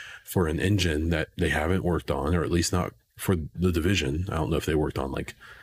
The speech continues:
uh, South Park or some of the other, um, Snowdrop games, but, um, I, I mean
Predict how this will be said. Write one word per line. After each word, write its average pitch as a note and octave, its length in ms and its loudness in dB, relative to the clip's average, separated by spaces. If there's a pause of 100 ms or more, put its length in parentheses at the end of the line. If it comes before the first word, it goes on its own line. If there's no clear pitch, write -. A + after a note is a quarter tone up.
(220)
uh, - 180 -6
South E2+ 300 0
Park D2+ 380 0
or D2 260 0
some - 180 4
of D#2 120 2
the D2+ 140 2
other, D2 340 0 (420)
um, F2 440 -6 (1120)
Snowdrop D#2 520 0
games, D2 480 -2
but, E2+ 220 0 (540)
um, E2 520 0 (1080)
I, F#2 160 0
I F2 140 0
mean F#2 400 4